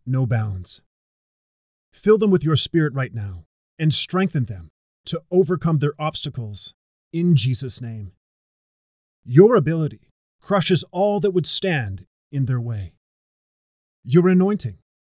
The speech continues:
destroys every hindrance that would dare come against them. They will walk forward and face the opposition with righteous boldness. All that the person I'm praying for sets their hands to shall prosper for your glory.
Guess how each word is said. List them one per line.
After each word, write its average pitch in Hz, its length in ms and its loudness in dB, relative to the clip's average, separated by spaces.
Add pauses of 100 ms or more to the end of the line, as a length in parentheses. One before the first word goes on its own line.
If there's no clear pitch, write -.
destroys 175 560 0 (140)
every 208 340 2
hindrance 151 460 2
that 151 160 -10
would 117 240 -4
dare 180 420 -2 (320)
come 147 140 2
against 120 340 0
them. 98 160 -8 (1120)
They 160 160 6
will 196 200 4
walk 160 280 -4
forward 151 520 -2
and 131 160 0
face - 480 -4
the 175 180 -6
opposition 156 680 2
with 139 160 -2
righteous 135 760 -4
boldness. 104 720 -6 (1120)
All 214 240 2
that 185 140 -6
the 165 60 -6
person 151 360 -2
I'm 127 120 -4
praying 139 280 -6
for 123 160 -8
sets - 320 -4
their 151 140 -2
hands 151 420 0
to 160 160 -2
shall 123 260 -4
prosper 151 680 -6 (120)
for 143 440 0
your 127 340 0
glory. 110 600 -8